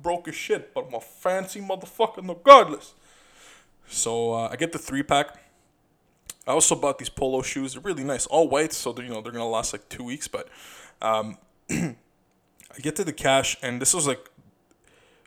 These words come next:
the, the only time I've ever had this experience. And I don't usually buy my underwear. I just call mom. You know me, twenty-eight years old. That's what I do. Uh, and, uh, I'm, I'm like, I'm, I'm, I'm about to pay, and she just, like, opens up the box of the three-pack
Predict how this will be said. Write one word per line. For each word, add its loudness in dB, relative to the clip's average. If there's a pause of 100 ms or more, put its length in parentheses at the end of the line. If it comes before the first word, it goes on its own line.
(140)
the, 0 (120)
the -6
only 4
time 2
I've -2
ever 2
had 0
this 0
experience. -4
And -6
I 0
don't 0
usually -2
buy -2
my -4
underwear. 0
I 0
just -6
call 2
mom. -4
You -8
know -6
me, -8
twenty-eight -8
years -6
old. -2
That's -8
what -4
I -6
do. -6 (680)
Uh, 2
and, 0
uh, 2
I'm, 0
I'm 2
like, -2
I'm, -2
I'm, -6 (120)
I'm 0
about 2
to -6
pay, 0
and -4
she -2
just, 2
like, -6 (100)
opens -2
up 0
the -4
box -2 (640)
of -2
the -14
three-pack -2